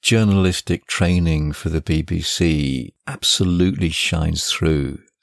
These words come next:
and that's not just in the quality of his writing, but more of that later on, but also in his eye for detail. Whether that be locking up the Lapworth flight, or walking along the towpath down to Wilmcote, or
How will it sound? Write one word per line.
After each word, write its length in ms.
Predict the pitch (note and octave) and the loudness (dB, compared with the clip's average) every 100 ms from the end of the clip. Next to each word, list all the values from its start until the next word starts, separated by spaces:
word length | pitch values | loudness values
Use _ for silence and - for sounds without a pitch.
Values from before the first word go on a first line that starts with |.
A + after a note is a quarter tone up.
| _ - | _ 0
and 180 | A2+ A#2+ | 0 0
that's 260 | - G3 - | -2 -2 2
not 400 | D3+ F3 F3+ - | 4 4 2 -2
just 400 | - D3 C#3 - | 0 2 2 0
in 120 | G#2 | 0
the 80 | F2 | 0
quality 560 | - - D#2+ - E2+ | -4 -2 -2 -4 -4
of 80 | D2 | -4
his 200 | D2+ - | -4 -6
writing, 520 | - - - - C#2 - | -8 -10 -8 -10 -10 -6
but 140 | - - | -8 0
more 260 | A2 A2 G#2 | 2 4 2
of 100 | - | -2
that 180 | F#2 | -4
later 260 | F#2 F2 - | -4 -4 -2
on, 160 | F2 D#2+ _ _ _ | -2 -2 _ _ _
but 100 | - | -4
also 320 | C3+ G3+ - D#3 | 0 0 0 2
in 100 | C#3+ | 2
his 160 | B2 | 2
eye 200 | A2 A#2 | 2 2
for 160 | G#2+ F#2 | 0 -4
detail. 760 | F2+ F#2 G2 - C2+ - - _ _ _ _ _ _ _ _ _ _ | 0 -2 -2 -6 -8 -10 -14 _ _ _ _ _ _ _ _ _ _
Whether 260 | A#2 C3 | 0 2
that 380 | C3 C3+ - G#2+ | 2 0 -2 -2
be 580 | A2 G#2+ G#2+ G2+ G2 F#2+ | 2 4 4 4 4 2
locking 480 | F#2+ A2+ - A2 G2 | 2 0 2 2 2
up 220 | G#2+ - | 0 -6
the 120 | - E2 | -8 -4
Lapworth 460 | F#2+ - G2 F#2 | -4 -4 0 0
flight, 760 | - - F2+ F2+ F#2 F2+ - - | -2 -4 2 4 4 0 -4 -6
or 200 | C#2+ C#2 - | -6 -6 0
walking 340 | G2+ - G#2+ | -2 2 2
along 320 | G2 F#2+ F#2 | 4 4 4
the 80 | F#2+ | 2
towpath 720 | - G2 F2+ - F#2+ F2 - | 0 -2 -2 -2 -2 -2 -4
down 240 | - F2 E2+ | -4 -2 -2
to 140 | F2+ | -4
Wilmcote, 880 | D#2+ E2+ F#2 F#2 - F2+ F2 - - | -2 0 0 -2 -4 -4 -4 -8 -6
or 220 | C#2 C2+ | -4 -4